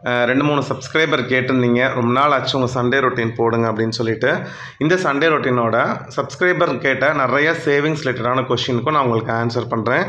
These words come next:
So, அஹ், உங்களுக்கு vlog-ம் continue ஆகும், அவங்களுக்கான ஆன்சர்ஸும் வரும். அஹ், இந்த சண்டே வந்து பார்த்தீங்கன்னா, அஹ், video எடுக்கிறதுக்கு கொஞ்சம், அஹ்,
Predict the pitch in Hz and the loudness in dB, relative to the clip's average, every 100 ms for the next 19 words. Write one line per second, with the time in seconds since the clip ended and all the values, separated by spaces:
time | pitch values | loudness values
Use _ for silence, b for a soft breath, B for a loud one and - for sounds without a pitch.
0 | B B B B - 180 185 135 127 127 | B B B B 0 0 2 2 2 2
1 | 127 120 123 127 143 165 139 120 123 120 | 2 2 4 4 4 0 0 0 2 2
2 | 117 156 233 B B B B 139 165 151 | 2 0 -2 B B B B 2 2 2
3 | 139 143 135 135 139 135 131 107 139 165 | 2 0 0 0 0 -2 -2 -2 -2 -4
4 | - 127 113 107 - - B B B - | -4 -2 0 -2 -4 -14 B B B -4
5 | 127 123 147 185 185 156 165 185 151 151 | -2 2 2 2 0 0 2 2 2 0
6 | 151 123 127 127 147 185 - - 127 120 | 0 -2 0 0 0 -2 -4 -2 0 0
7 | 117 113 113 117 127 160 175 143 131 131 | 0 0 -2 -2 0 2 2 2 -2 -4
8 | 143 156 170 170 160 123 127 123 117 | -4 -4 -2 -2 -2 0 0 0 0